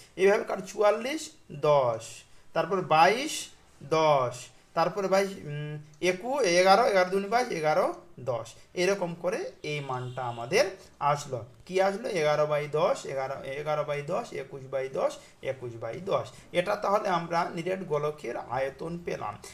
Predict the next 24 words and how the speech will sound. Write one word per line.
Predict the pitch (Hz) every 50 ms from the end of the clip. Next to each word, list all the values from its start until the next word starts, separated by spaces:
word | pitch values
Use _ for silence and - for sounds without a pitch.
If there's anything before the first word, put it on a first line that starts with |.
| -
এবার | - 196 208 233 240 240
আমরা | 226 220 220 233 233
বের | 214 165 165 175 175
করব | 175 214 220 214 190 165 147 151 156 - - - - _
যে | - 156 156
নিরেট, | 147 156 190 196 220 190 190 190 190
নির্ণয় | 175 165 165 185 202 220 240 233 214
নিরেট | 190 185 190 214 214 214
গোলকের | 165 151 147 147 156 147 147 214 240 233 -
সংখ্যা, | - - 190 180 165 143 - - - 104 - - - - - -
কয়টি | 185 190 196 196 - 247
নিরেট | 226 185 156 170 190 196 -
সংখ্যা | - - - 135 139 139 - - 202 -
পাওয়া | 202 196 175 156 139
যাবে। | 120 117 110 104 - - - - - -
তাহলে | - 196 202 240 240
প্রথমে | - - 202 202 202 208 220 233 233
যে | 196 220 233
আমাদের | 220 196 185 190 202 202 226 - -
আয়তনটা | 143 139 151 165 170 - 214 220 214 226 226 214
বেরিয়েছিল, | 190 165 151 170 190 208 - - - 202 185 180 185 180
এই | 175 165 175 165
যে | 170 202
আয়তন, | 196 165 143 143 143 143 - 156 143